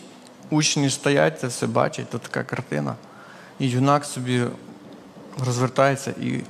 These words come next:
просто йде. Це ж не просто. Про це не описано емоції, які Ісус пережив. Учні йому кажуть: «Та хто ж тоді спасеться, якщо не він?» У них взагалі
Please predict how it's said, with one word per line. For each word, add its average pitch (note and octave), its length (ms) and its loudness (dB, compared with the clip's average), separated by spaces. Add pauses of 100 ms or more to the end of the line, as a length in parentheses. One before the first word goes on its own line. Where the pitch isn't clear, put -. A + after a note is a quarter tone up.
(220)
просто - 360 -8
йде. G2 260 -4 (2000)
Це D#3 100 0
ж D3+ 80 4
не G#3+ 80 8
просто. F#3 440 4 (1120)
Про B2 120 -2
це D3+ 160 6
не C#3 160 6
описано C3+ 540 4
емоції, C3 440 4
які A2+ 220 0
Ісус B2+ 360 -4
пережив. G2+ 440 -4 (1400)
Учні G3 320 6
йому G3 200 4
кажуть: F#3 400 4
«Та F#3 80 4
хто A3 220 4
ж G#3+ 120 0
тоді F#3 140 0
спасеться, F#3 560 2
якщо D3+ 340 2
не E3 160 2
він?» C#3+ 240 2 (560)
У C#3 40 0
них D3+ 140 4
взагалі D3+ 540 6